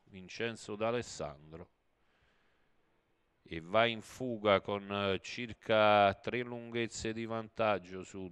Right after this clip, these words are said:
Denver Dream. Al passaggio davanti alle tribune, Dixos Pav,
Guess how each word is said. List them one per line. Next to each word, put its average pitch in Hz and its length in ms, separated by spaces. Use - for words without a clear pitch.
Denver 120 500
Dream. 85 460
Al 82 120
passaggio 104 640
davanti 110 440
alle 110 220
tribune, 117 920
Dixos 110 720
Pav, 107 920